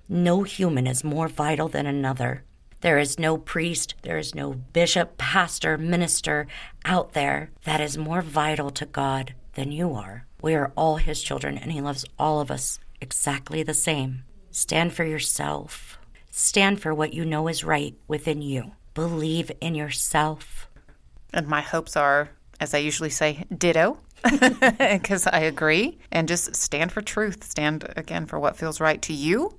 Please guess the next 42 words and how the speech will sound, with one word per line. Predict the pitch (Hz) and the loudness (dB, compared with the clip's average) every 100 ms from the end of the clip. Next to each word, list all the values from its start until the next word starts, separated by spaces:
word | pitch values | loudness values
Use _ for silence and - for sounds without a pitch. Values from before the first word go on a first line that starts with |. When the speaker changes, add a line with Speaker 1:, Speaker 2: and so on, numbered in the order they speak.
| - | -12
Speaker 2:
If | - - | -8 -4
you | 175 | 2
are | 160 | 2
comfortable | 151 - 170 - 175 180 - | 2 0 -2 -2 2 2 4
and | 156 147 | 0 0
happy | - 156 156 165 160 | 0 0 0 -4 -4
and | 147 | -2
you | 147 | -4
feel | 139 147 | -4 -6
your | 139 135 | -4 -2
life | 135 135 | -2 -2
is | 131 | -4
amazing, | 135 135 131 143 151 151 - | -4 -4 -6 -6 -6 -8 0
where | 175 180 | 4 6
you're | 180 160 | 6 8
at, | 170 208 - - | 6 4 -2 0
follow | 185 226 269 | 2 4 4
that. | 143 - - | 2 2 0
It | 160 | 0
doesn't | 190 202 | 2 4
mean | 185 | 4
it's | 175 175 | 2 2
wrong. | 156 165 208 180 185 - - - | 2 4 4 2 -2 -8 -20 -6
It's | 170 165 - - | -4 -2 -4 -6
what | - 175 | -4 -4
you | 170 180 | 0 -2
feel. | 175 151 151 147 151 - - - | -2 -2 0 0 -2 -12 -20 -6
Don't | - 165 | 0 2
worry | 160 160 | 2 4
about | 151 | 4
anybody | 143 147 147 | 4 2 0
else's | 139 135 156 | 0 -2 -6
judgment. | - 135 131 131 139 - - | -4 -4 -4 -10 -10 -12 0
Speaker 1:
We | 185 175 | 4 8
love | 160 160 | 6 6
all | 151 147 | 6 6
of | 147 | 6
you, | 160 151 147 156 165 - | 6 6 6 2 -8 -2
just | - 156 - | 2 4 4
as | 151 143 | 4 4
you | 139 | 4
are. | 60 160 | 4 2